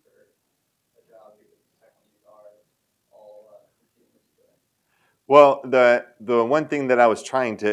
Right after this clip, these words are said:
Speaker 2: illustrate was it's not just those companies that are hiring. There's all types of industries that are hiring, but these are the companies that have been hiring our students. So, um,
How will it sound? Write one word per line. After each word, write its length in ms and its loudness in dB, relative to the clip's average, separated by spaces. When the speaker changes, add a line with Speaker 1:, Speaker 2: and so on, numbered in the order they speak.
Speaker 2:
illustrate 540 -6
was 560 -8
it's 200 -16
not 360 0
just 280 -6
those 200 0
companies 520 -8
that 120 -4
are 100 -8
hiring. 520 -6
There's 260 -4
all 420 0
types 380 -8
of 120 -10
industries 760 -12
that 140 -4
are 100 -4
hiring, 500 -10
but 240 -4
these 240 -4
are 140 2
the 80 -6
companies 560 -10
that 400 -4
have 240 -6
been 160 -6
hiring 500 -4
our 460 0
students. 760 -18
So, 580 0
um, 480 -4